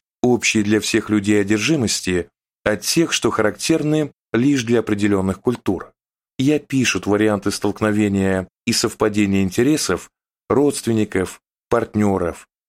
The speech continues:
друзей и врагов, влияющие на то, как развивается сюжет. Все эти идеи в совокупности смогут добавить глубины замечанию Драйдена о художественной литературе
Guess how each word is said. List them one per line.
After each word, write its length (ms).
друзей 760
и 80
врагов, 600
влияющие 760
на 140
то, 380
как 260
развивается 680
сюжет. 420
Все 420
эти 260
идеи 320
в 80
совокупности 1000
смогут 640
добавить 460
глубины 440
замечанию 680
Драйдена 640
о 80
художественной 800
литературе 840